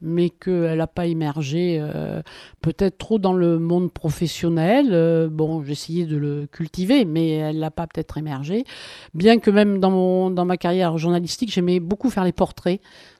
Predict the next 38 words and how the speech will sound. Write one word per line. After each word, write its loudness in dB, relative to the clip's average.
Donc -2
ça -6
veut -6
dire -2
quand -2
même 2
porter -6
un 0
intérêt 2
aux 0
personnes -2
et -4
qui -12
portent -4
des -2
projets. 0
Je 0
dis 4
pas 4
que 4
I -2
T -4
V 4
B 2
va 4
peut-être, 0
parce -8
qu'ici -8
tout -4
va 2
bien, -2
ça -6
s'appelle 0
aussi -6
I -14
T 0
V 4
B, 6